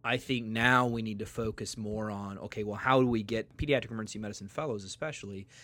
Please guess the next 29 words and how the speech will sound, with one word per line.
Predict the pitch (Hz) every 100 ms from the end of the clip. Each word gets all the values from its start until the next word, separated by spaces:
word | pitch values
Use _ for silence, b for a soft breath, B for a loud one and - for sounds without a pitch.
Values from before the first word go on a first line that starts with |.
| B B
how | 156 175
do |
we | 135 104
accelerate | - - 135 123 117 110 107
their | 117 110
acquisition | 110 110 107 98 113 - 107 101 b b -
of | 104
a |
higher | - 143 139 113
level | 113 113 104 101
of | 98 - b b -
laryngoscopy | 117 113 107 110 - 107
and | 101
intubation | 101 98 98 - 95
skill | - - 113 98 85 -
to | 110
fill | - 127 117
that | 113 90
gap? | 110 101 90 -
One | 165
of | 131
the | 117
interesting | 143 135 - 104
side | - 120 131
effects | - 101 -
of | 98
our | 101 101 98 92
improvement | 92 - 95 -
project, | - 98 95 95